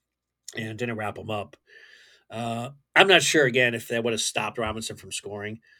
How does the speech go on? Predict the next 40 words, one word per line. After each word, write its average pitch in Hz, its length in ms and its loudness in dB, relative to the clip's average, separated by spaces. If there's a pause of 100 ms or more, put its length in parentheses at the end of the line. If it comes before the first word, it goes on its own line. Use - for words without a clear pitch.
(380)
but 120 100 0
it 123 40 4
was 123 140 0
just 143 160 0
a 120 60 2
bad, 107 420 2
to - 100 -8
me, 104 180 -6
it - 20 -4
was 95 140 -8
just 95 180 -8
a 98 40 -8
bad 92 260 -8
attempt 98 340 -10
at - 60 -12
a - 60 -16
tackle, - 460 -10 (460)
um, 92 400 -14
by, 90 400 -10 (380)
uh, 131 160 -14
Blankenship. - 520 -6
But 135 200 -4
other 240 260 12
than 175 220 6
that, 143 340 10 (680)
he 139 200 -4
covers 170 580 10
well 156 460 6 (440)
and 123 80 -2
he 120 60 -2
played 127 360 2
well. 101 480 -4
And 120 140 -2
then, 123 80 -2
of 113 140 -6
course, 127 460 0
you 113 120 -8
know, 104 160 -8
he, 110 480 -2 (320)
um, 98 520 -12